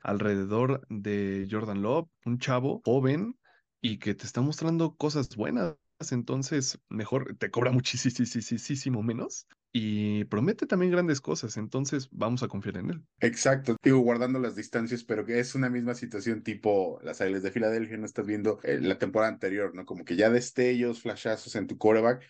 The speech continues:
Speaker 2: dice, pues mejor dale la oportunidad, ¿no? Dale las riendas del equipo y... a otra cosa que no se nos olvide, creo que, acuérdense que esta es una copycat league, ¿no? En donde si ven que algo funciona en un equipo, lo empiezan a hacer a otros lados.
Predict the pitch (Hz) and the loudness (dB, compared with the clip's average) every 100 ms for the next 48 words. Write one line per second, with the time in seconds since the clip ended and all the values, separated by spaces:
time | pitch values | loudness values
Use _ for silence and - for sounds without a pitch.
0 | - 82 127 - 101 117 175 208 170 127 | -10 -4 0 4 4 4 4 4 2 -2
1 | - 220 240 190 165 165 147 156 156 135 | -4 -2 0 0 0 2 0 -2 -4 -4
2 | 143 139 143 139 175 - _ - - _ | -4 -4 -4 -2 -6 -6 _ -20 -20 _
3 | - 123 147 139 139 147 117 123 127 107 | 2 2 4 0 0 0 0 -2 -2 -4
4 | 110 107 127 107 - 110 117 127 131 139 | -2 0 0 0 -2 -2 -2 -4 -4 -2
5 | 139 135 135 135 131 120 120 117 107 95 | -2 -4 -4 0 0 0 -2 -4 -2 -4
6 | 95 120 113 113 101 87 - - 92 92 | -2 -4 -4 -4 -4 -4 -8 -8 -8 -2
7 | 90 - 117 123 131 131 135 95 120 120 | -2 0 0 0 0 -2 -6 -2 0 0
8 | - 117 - 135 135 92 92 113 113 113 | -2 -8 -4 -2 -2 -6 -8 -8 -4 -2
9 | 107 107 98 107 131 | -2 0 0 0 0